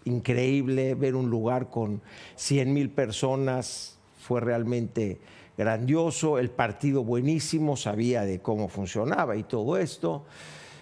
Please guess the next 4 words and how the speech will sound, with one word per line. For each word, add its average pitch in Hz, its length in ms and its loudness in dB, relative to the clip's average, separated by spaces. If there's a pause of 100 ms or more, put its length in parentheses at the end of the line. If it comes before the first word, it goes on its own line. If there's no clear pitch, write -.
(180)
pero 120 440 0 (180)
saliendo 147 520 0
del 120 160 0
estadio 110 680 -2